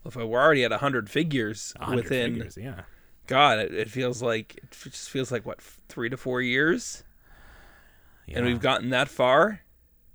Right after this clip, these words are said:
Speaker 2: It's so funny because in the beginning they did those two packs where they had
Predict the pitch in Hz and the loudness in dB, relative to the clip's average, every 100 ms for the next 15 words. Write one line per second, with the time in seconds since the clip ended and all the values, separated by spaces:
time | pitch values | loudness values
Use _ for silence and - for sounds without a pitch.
0 | - - 120 - 226 277 208 165 143 156 | -20 -14 -6 -4 -2 -2 0 0 0 -2
1 | 143 143 127 156 202 147 120 123 107 107 | -2 -4 -2 -2 -2 0 -2 -2 -4 -6
2 | - - 127 92 78 - - 90 101 98 | -8 -8 -4 -2 -2 -6 -10 -8 -6 -4
3 | 87 87 | -6 -6